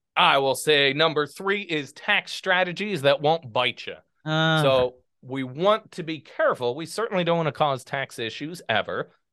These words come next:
Speaker 1: We always need to pay our fair share, but if we could pay a little bit less in the long term, that would benefit us. So one thing we commonly talk about in tax strategies is Roth conversions.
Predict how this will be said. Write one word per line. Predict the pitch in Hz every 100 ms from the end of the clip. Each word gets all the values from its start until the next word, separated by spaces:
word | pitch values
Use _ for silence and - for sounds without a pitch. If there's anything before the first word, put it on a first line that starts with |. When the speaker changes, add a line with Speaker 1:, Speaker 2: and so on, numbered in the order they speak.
| _
Speaker 1:
We | 143
always | 156 233 254
need | 247
to | 208
pay | 214 220
our | 180
fair | 147 196 151
share, | - 277 170 117 131
but | -
if | 165
we | 233
could | 262
pay | 269 269
a |
little | 247 320 269
bit | 269 269
less | 226 220 110 139 - _ _ _
in | 139
the | 151
long | 165 214 170
term, | 123 117 120
that | 123 143 131
would | 120 98
benefit | 101 90 - 85
us. | 85 - _ _ _ _
So | 196
one | 214 196
thing | 196 170
we | 160
commonly | 160 156 151 147 139
talk | 143 131
about | 139 135 127
in | 123
tax | - 120 -
strategies | - 123 123 117 127 123 - _ _ _
is | 135 123
Roth | 110 113 101 101
conversions. | - 104 - 92 95 - 80 87